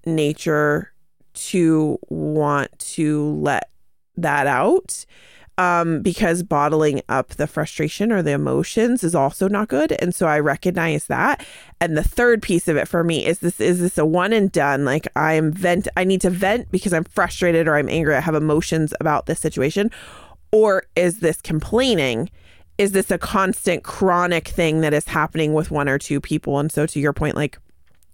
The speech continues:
is this a Donna problem where Donna is having repeated behaviors that are complaining or gossiping or, um, or other that is impacting it? And so for me, the headspace starts with, like, some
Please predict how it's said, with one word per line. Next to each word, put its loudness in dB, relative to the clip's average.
is 2
this 0
a 0
Donna 0
problem -4
where 0
Donna 2
is 0
having 0
repeated 2
behaviors 0
that 0
are 4
complaining 2
or 2
gossiping 0
or, 0
um, 0
or 2
other 2
that 0
is 2
impacting 0
it? -2
And -2
so 0
for 0
me, 2
the 0
headspace -2
starts -2
with, -2
like, 0
some 0